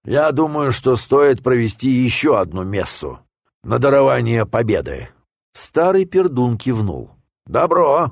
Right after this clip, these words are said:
Значит, если повезёт, то Рождество встретим победой». Он шагнул было к двери,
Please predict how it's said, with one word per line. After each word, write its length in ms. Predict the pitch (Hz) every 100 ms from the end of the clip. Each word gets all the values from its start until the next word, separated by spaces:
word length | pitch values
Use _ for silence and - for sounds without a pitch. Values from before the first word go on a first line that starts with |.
| - -
Значит, 480 | 95 135 151 139
если 340 | 127 151 117 147
повезёт, 560 | 131 131 117 147 143
то 160 | 139 143
Рождество 640 | 135 117 131 107 110 139
встретим 520 | 131 117 123 127 135
победой». 640 | 147 131 104 101 101 95 - _ _ _ _ -
Он 200 | 202 226
шагнул 580 | - 226 180 175 185 175
было 280 | 160 165 151
к 80 |
двери, 480 | 120 143 139 82 -